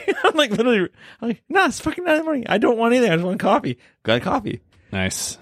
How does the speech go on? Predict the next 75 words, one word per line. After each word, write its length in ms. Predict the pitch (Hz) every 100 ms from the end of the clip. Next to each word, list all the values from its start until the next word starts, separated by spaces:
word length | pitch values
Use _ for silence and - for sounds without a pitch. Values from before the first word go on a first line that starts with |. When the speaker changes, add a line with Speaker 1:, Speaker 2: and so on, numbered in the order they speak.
| -
Speaker 1:
Buddy 180 | 120
comes 160 | 139 143
back 240 | 120 120
later. 320 | 113 110 202 254 _ _ _ _ _ _ -
And 180 | 117 -
the 120 | 139
guy 240 | 196 285
two 320 | 190 - 202
down 220 | 170 143 165
from 100 | 147
me 60 |
is 100 | 113
ordering 240 | 113 110 104
scotches. 580 | - 101 - - - - _ _ _ _ _ _ _ _ _ _ _
And 140 | - 120
I 60 |
was, 140 | 123 -
I 120 | - 139
was 80 |
like, 80 | 135
"Oh, 80 | 330
maybe 220 | 311 190
now 160 | 160 165
I'm 80 | 160
ready 120 | 123
for 140 | -
a 40 | 107
scotch." 440 | - 107 - -
And 120 | -
I 40 | 110
checked 280 | - 123 127
in 60 |
with 80 | 123
myself. 240 | 120 139 131
I 40 |
said, 220 | 131 127 - _ _
"No, 360 | - 131 240 262
I 40 |
don't 80 | 160
really 140 | -
feel 120 | 120
like 140 | 208 -
one." 160 | 107 - _ _ _
He 60 |
said, 160 | - 85
"No 140 | 92 98
again." 220 | 135 214
I'm 60 |
like, 160 | 117 101 _
"Am 100 | -
I 100 | 104
a 40 | 170
fucking 340 | - 302 -
adult?" 400 | - 92 139 269 -
Speaker 2:
Good 120 | -
Speaker 1:
Mature 260 | 120 - 160
Speaker 2:
for 20 |
Speaker 1:
as 120 | 90
Speaker 2:
you. 60 | 87
Speaker 1:
fuck. 140 | 87 85 90
Speaker 2:
Good 160 | - 147
for 140 | -
you, 200 | 92 87
Wes. 140 | 82 85
Speaker 1:
Comes 220 | 311 339
by 200 | 269 277
a 60 | 339
third 300 | - 226 -
time 300 | 262 208 196
'cause 160 | 156
I 60 | 165
think 240 | - 311
he 100 | 233
knows 320 | 151 120 139 135
me. 200 | 98